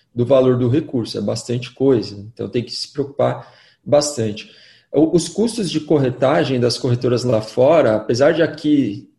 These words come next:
em algumas existirem, algumas são isentas, né, de custo de corretagem, mas os custos de corretagem dessas corretoras lá fora, em geral, são um pouco mais altos também. Então, você pode chegar a pagar até, às vezes, dez dólares, cinco dólares, depende do montante, depende do,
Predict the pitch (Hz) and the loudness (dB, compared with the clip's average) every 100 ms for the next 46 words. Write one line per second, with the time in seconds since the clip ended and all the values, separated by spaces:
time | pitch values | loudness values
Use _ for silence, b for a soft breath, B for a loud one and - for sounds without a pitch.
0 | _ 117 120 110 135 156 120 101 113 113 | _ -4 -2 0 0 0 -2 -2 -6 -6
1 | - - 143 110 107 110 131 120 - - | -6 -2 -2 -2 -4 -4 -6 -4 -4 -2
2 | 120 110 107 117 139 120 104 120 104 - | -4 -4 -6 -6 -4 -6 -6 -6 -6 -10
3 | 107 - - 104 104 135 127 113 117 123 | -14 -14 -10 -10 -4 -2 0 -2 -4 -6
4 | - 180 180 160 160 151 147 135 123 123 | -8 -8 -8 -10 -2 -2 0 0 -2 -8
5 | B B B - 147 180 160 160 147 143 | B B B 0 2 2 0 0 4 2
6 | 127 123 110 - 147 147 156 165 135 127 | 2 -2 -2 0 2 2 -2 0 2 2
7 | 151 160 156 - 165 160 170 190 139 131 | 0 -4 -8 -8 -8 -6 -6 -6 -2 0
8 | 135 123 - 107 - 113 101 95 98 98 | 2 0 -4 -14 -10 -8 -8 -8 -12 -14
9 | - 123 120 143 123 127 131 117 123 120 | -10 -6 -4 -2 0 0 -2 0 0 0
10 | 127 127 131 127 135 127 101 107 135 123 | -2 -2 -6 0 0 0 0 2 2 2
11 | 101 98 95 - b b b b - 131 | 0 -4 -10 -18 b b b b -8 -6
12 | 127 120 127 123 123 135 139 151 151 151 | -2 2 4 2 -2 -4 -2 0 0 0
13 | 131 139 143 127 127 139 135 131 143 139 | 0 0 -2 -8 -4 -4 -4 -4 -2 0
14 | 107 98 | 0 -2